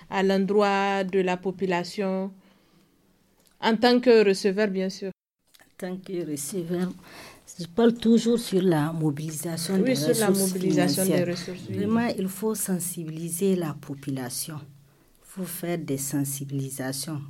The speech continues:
Speaker 2: pour que les gens puissent payer leurs taxes. Pas de, c'est parce qu'il y a la, l'insécurité dans la zone, les,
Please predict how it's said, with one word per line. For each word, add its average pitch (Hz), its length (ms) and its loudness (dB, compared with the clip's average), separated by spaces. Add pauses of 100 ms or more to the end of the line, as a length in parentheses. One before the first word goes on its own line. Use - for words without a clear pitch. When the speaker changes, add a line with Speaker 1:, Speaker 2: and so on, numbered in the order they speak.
(120)
Speaker 2:
pour 175 220 -8
que 170 120 -6
les 151 300 -2
gens 165 300 -4 (680)
puissent - 280 -4
payer 156 400 0
leurs 147 260 0 (180)
taxes. - 420 -6 (920)
Pas 190 200 2
de, 180 120 -6
c'est 185 220 -6 (140)
parce 170 240 -4
qu'il 208 160 6
y 202 40 8
a 165 140 4
la, 156 200 0
l'insécurité 175 960 2
dans 185 180 2
la 160 240 2
zone, 170 260 0
les, 156 360 -2